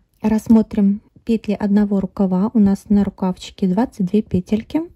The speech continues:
Так как у нас будет восемь лицевых рядов, восемь петель у нас уйдёт на убавление. Мы сразу их отмечаем. Остаётся четырнадцать петель. И этих четырнадцать петель мы должны разделить на восемь,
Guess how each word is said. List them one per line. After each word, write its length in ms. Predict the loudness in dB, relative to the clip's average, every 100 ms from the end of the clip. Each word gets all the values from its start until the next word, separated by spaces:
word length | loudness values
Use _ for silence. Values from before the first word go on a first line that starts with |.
| _ -6
Так 160 | -6
как 140 | -4 0
у 40 |
нас 180 | 0 0
будет 280 | -4 -6 -4
восемь 420 | -2 -2 -2 -2
лицевых 500 | -2 -6 -8 -8 -6
рядов, 360 | -4 -4 -6 -8 -12 -6
восемь 380 | -4 -4 -4
петель 420 | -4 -6 -4 -2 0
у 40 |
нас 240 | 0 0
уйдёт 340 | -6 -4 -4 -2
на 140 | 0
убавление. 640 | 2 0 0 -2 -2 0 0
Мы 160 | -2 -2
сразу 360 | -4 -6 -4
их 420 | -6 -6 -8 -10 -14
отмечаем. 760 | -6 -4 -4 -4 -4 -4 -6 -8 -20 -20 _
Остаётся 640 | -12 -6 0 0 0 -4 -10
четырнадцать 800 | -10 -10 -8 -6 -6 -8 -18 _
петель. 540 | -14 -12 -8 -8 -10 _ -20 -20 -20 _ -8
И 80 | -6
этих 440 | -4 -4 -6 -10
четырнадцать 520 | -8 -4 0 0 -2
петель 360 | -6 -6 -6 -4
мы 220 | 0 0
должны 360 | 0 -2 -2 -2
разделить 500 | -4 -8 -10 -10 -8
на 140 | -8
восемь, 480 | -8 -12 -14 -12 -12